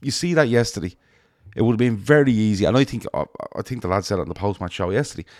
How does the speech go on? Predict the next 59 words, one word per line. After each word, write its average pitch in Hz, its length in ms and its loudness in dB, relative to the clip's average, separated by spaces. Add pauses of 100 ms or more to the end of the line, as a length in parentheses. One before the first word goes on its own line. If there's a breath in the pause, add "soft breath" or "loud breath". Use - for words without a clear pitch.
(240 loud breath)
If - 240 -2 (1040 soft breath)
six - 340 -2
months 123 240 -2
ago, 95 220 2
a 113 60 0
year 110 280 2
ago, - 240 -6 (600)
Darwin 143 320 6
gets 113 200 2
that 107 120 -2
through 101 100 -4
the 92 60 -4
middle 90 200 -2
of 80 40 -4
the 80 120 -4
pitch 90 240 -6
and 92 140 -4
he's 85 100 -4
just 92 160 -2
running 85 320 -2
straight 98 600 0
at 65 120 -4
that 92 160 -12
centre 80 280 -2
half 78 260 -2
and 82 80 -10
he's 85 60 -10
going, 80 200 -4
"I'm 104 100 -2
just 104 140 -4
shifting - 320 -4
this 87 140 -6
by 90 140 -2
you 85 180 0
at 85 80 -4
some 87 200 -4
stage, 85 240 -2
I'm 85 80 -4
gonna 85 180 -4
bleed 85 260 -4
and 87 120 -8 (220 soft breath)
smash - 400 -2
it 95 60 0
at 87 80 -2
the 92 80 -4
near 87 200 -2
post 87 520 -4
or 82 120 -2 (400 loud breath)
do 101 140 -2
something 92 340 -2
mad," 85 300 2 (220)
but 95 80 -8
he 95 40 -2
doesn't. 92 360 -4 (480 soft breath)
He 98 140 0
belts 123 380 4
down 131 220 4
the 107 80 2
pitch - 400 -2